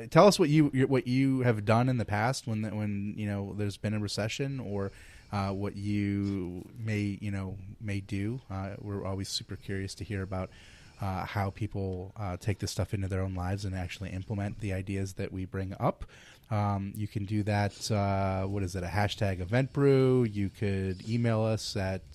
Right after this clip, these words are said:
uh, event brew at, uh, hello endless dot com. You can shout it really loud if you're near our, you know, uh, homes. Uh, that's super helpful. Uh, we find,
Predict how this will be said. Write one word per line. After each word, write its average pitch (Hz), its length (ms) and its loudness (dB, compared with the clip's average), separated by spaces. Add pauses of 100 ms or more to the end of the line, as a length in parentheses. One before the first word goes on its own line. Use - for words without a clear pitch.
uh, 101 40 -2 (120)
event 104 240 0
brew 92 200 -2
at, - 200 -10
uh, 104 160 -8 (100)
hello 113 260 2
endless 117 340 0
dot 107 240 -2
com. 107 460 -4 (1200)
You 110 180 0
can 95 720 -4
shout 107 460 4
it 110 180 4
really 110 260 4
loud 107 480 6
if - 140 -2
you're 104 80 0
near 101 260 2
our, 95 360 0
you 107 120 -4
know, 98 300 -4 (220)
uh, 98 220 -4 (180)
homes. 131 640 0 (500)
Uh, 95 260 -2
that's 101 280 -2
super 117 280 -4
helpful. 107 680 -2 (140)
Uh, 95 160 -8
we 98 80 -8
find, 95 400 -8